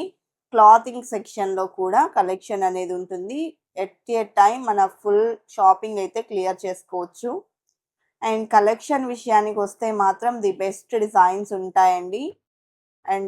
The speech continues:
ఈ మోడల్ చూడండి, ఓవెల్ షేప్‌లో సీజర్స్‌తో హైలైట్ అవుతూ వచ్చేసింది. బ్రేస్లెట్స్ కలెక్షన్ అయితే అల్టిమేట్‌గా ఉన్నాయండి. ఇవే కాదు, మనకు స్టోర్ విజిట్ చేస్తే number of models display ఉంటుందండి. కొంత కలెక్షన్స్‌ని వీడియోస్‌లో మేము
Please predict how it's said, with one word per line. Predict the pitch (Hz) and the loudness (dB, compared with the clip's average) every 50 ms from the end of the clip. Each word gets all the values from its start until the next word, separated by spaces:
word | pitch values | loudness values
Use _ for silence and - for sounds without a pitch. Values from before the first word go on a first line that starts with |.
| - - | -6 -6
ఈ | 220 220 220 | -4 -4 -2
మోడల్ | 214 214 208 196 208 208 208 | 0 0 0 0 0 -2 -4
చూడండి, | 208 - 202 190 185 180 180 180 180 180 | -4 -4 -4 -4 -4 -6 -6 -6 -6 -6
ఓవెల్ | 180 185 190 190 190 | -4 -4 -4 -4 -4
షేప్‌లో | - 208 185 180 - - 190 190 | -6 -6 -6 -6 -6 -6 -8 -6
సీజర్స్‌తో | 190 - 185 175 175 175 180 180 - _ - 190 185 | -6 -6 -6 -6 -6 -8 -10 -12 -12 _ -8 -6 -4
హైలైట్ | 214 180 175 175 175 165 - 180 | -4 -4 -4 -4 -6 -6 -6 -6
అవుతూ | 170 165 - 185 175 | -6 -6 -8 -8 -8
వచ్చేసింది. | 165 165 165 - 165 170 - 180 165 175 202 262 330 415 - _ _ _ _ _ _ _ _ _ _ _ _ _ _ - | -8 -8 -8 -10 -12 -12 -12 -14 -14 -12 -10 -10 -10 -12 -16 _ _ _ _ _ _ _ _ _ _ _ _ _ _ -8
బ్రేస్లెట్స్ | 208 214 226 233 240 269 262 - 294 254 254 247 - - | -4 -2 0 0 0 -2 -4 -4 -4 -4 -4 -4 -6 -4
కలెక్షన్ | - 233 208 202 208 202 - 240 214 208 | -2 0 0 0 -2 -4 -6 -8 -6 -6
అయితే | 196 196 190 - 247 | -6 -6 -4 -2 0
అల్టిమేట్‌గా | 247 165 190 190 196 202 - 220 208 208 208 202 208 208 220 214 214 | 2 2 2 0 0 -2 -2 -2 -2 -2 -2 -4 -2 -2 0 0 0
ఉన్నాయండి. | 208 196 190 185 180 175 175 175 170 170 175 170 - - | 0 -2 -2 -2 -2 -2 -4 -6 -8 -10 -12 -12 -10 -8
ఇవే | 196 190 214 226 247 262 | -4 -2 0 0 0 0
కాదు, | 277 262 240 226 220 208 247 277 302 | 2 2 4 4 4 2 -2 -6 -6
మనకు | 285 233 202 185 - - 202 | -6 -6 -6 -6 -6 -8 -8
స్టోర్ | 202 - - - 214 196 190 196 226 233 233 | -8 -10 -8 -4 -4 -2 0 -2 -2 -2 -4
విజిట్ | 240 214 220 214 202 202 | -6 -6 -6 -6 -8 -8
చేస్తే | - 226 202 202 - _ 254 247 | -8 -8 -8 -8 -8 _ -8 -6
number | 226 208 190 180 180 185 202 208 | -6 -6 -6 -8 -6 -4 0 0
of | 214 214 208 - | 0 0 -2 -2
models | 208 185 180 180 185 190 202 202 | -2 0 0 0 -2 -4 -6 -6
display | 185 185 175 - _ - 196 202 196 | -6 -8 -8 -8 _ -6 -2 -2 -2
ఉంటుందండి. | 190 185 185 175 196 190 185 180 175 175 175 185 220 226 | -2 -4 -6 -8 -8 -8 -6 -6 -6 -6 -6 -8 -10 -8
కొంత | - 233 202 190 190 190 220 | -6 -6 -6 -4 -4 -4 -2
కలెక్షన్స్‌ని | 208 - 196 190 190 190 - - 208 190 180 - - - 247 311 427 - _ _ _ _ _ _ _ _ - | 0 0 0 0 0 -4 -8 -10 -10 -10 -10 -12 -14 -12 -12 -12 -12 -14 _ _ _ _ _ _ _ _ -2
వీడియోస్‌లో | 220 233 262 262 262 247 220 214 214 - 226 226 | -2 -2 -2 -2 -2 -2 -2 -4 -4 -4 -4 -4
మేము | 220 208 196 190 190 | -4 -6 -6 -6 -6